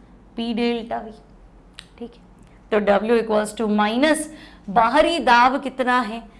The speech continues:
तो आप कह रहे हो वन एटी एम। ठीक है, और आयतन में परिवर्तन कितना है, तो आप कह रहे हो सोलह सौ सत्तर। अब ये एटीएम into आपने क्या कर दिया, एमएल कर दिया,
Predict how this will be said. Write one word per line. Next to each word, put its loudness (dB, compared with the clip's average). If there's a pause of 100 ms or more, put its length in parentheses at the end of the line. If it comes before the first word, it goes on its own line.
(280)
तो 2
आप 2
कह 2
रहे 4
हो 6
वन 2
एटी -6
एम। -16 (580)
ठीक -10
है, -20 (680)
और 6
आयतन 2
में 0
परिवर्तन -2
कितना -2
है, -4 (520)
तो -4
आप -4
कह -6
रहे -4
हो -4
सोलह -4
सौ -10
सत्तर। -12 (640)
अब 0
ये -4 (160)
एटीएम 0 (3000)
into 0
आपने 0
क्या 0
कर -6
दिया, -6
एमएल -4
कर -12
दिया, -18